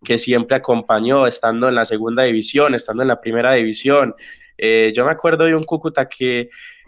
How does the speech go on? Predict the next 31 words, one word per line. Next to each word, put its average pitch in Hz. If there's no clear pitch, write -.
que, 113
que 120
generaba 123
miedo, 156
generaba 123
miedo, 160
eh, 113
desde, 117
desde 113
su -
hinchada, 135
generaba 120
presión 135
al, 123
al, 107
a 110
los 110
otros 131
rivales, 131
y 120
verlo 120
jugar 117
en 127
Zipaquirá, 120
eh, 107
amenazando 113
con 120
jugar 110
en 120
Valledupar, 117
llevarse, 113